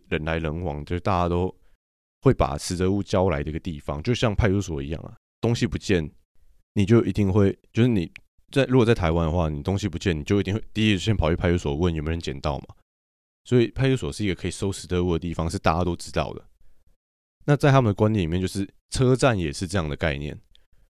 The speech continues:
就是你东西不见的话，你是会第一时间跑去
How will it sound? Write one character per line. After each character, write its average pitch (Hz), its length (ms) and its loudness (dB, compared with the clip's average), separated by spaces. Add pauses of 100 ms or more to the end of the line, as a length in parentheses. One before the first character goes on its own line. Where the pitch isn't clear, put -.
(100)
就 139 100 2
是 131 60 2
你 107 80 0
东 107 120 0
西 127 140 0
不 98 100 -4
见 98 220 0
的 87 60 0
话， 104 160 2
你 87 200 -2
是 117 160 -4
会 110 240 0 (540)
第 110 140 -2
一 110 60 2
时 - 120 -8
间 95 160 -2
跑 71 180 -4
去 98 140 -4